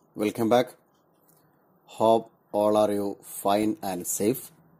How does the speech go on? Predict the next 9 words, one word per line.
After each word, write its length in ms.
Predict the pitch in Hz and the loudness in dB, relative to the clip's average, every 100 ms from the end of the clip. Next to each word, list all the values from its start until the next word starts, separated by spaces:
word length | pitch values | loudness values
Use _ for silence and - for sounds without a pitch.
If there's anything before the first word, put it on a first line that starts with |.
| _ _ _ _ _ _ _ _ _ _ _ _ _ | _ _ _ _ _ _ _ _ _ _ _ _ _
Today 480 | - 123 139 139 135 - | 0 6 8 8 4 0
I 100 | 117 | 2
am 120 | 120 | 4
with 220 | 123 117 127 | 4 2 4
you, 340 | 120 113 - - _ - | 4 4 0 -14 _ -14
uh, 120 | - - | -12 -10
to 160 | - | -8
share 400 | - 113 110 110 - - _ _ _ | 0 4 6 6 2 -12 _ _ _
our 280 | 120 131 139 | 6 6 4